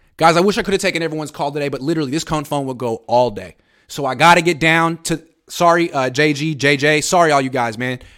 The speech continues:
Um, Brandon Savage, I gotta get down to Santa Clara. I live forty-five minutes away.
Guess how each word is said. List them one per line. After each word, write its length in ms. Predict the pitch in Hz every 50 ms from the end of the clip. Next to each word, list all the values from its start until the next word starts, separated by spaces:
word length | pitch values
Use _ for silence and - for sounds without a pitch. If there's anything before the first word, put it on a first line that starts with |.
| _ _ -
Um, 420 | 120 123 120 113 107 104 98 95
Brandon 340 | 90 113 147 156 156 156 135
Savage, 420 | - 165 151 147 139 147 143 - - _ _
I 80 | 139 160
gotta 180 | 160 190 196 180
get 140 | 185 170
down 140 | 185 180 175
to 40 | 170
Santa 220 | - 180 160 156
Clara. 240 | 156 - 170 156 147
I 20 | 147
live 140 | 151 143
forty-five 420 | - - 160 156 151 - 151 143 143
minutes 220 | 143 143 135 -
away. 400 | 139 131 135 135 135 131 131 135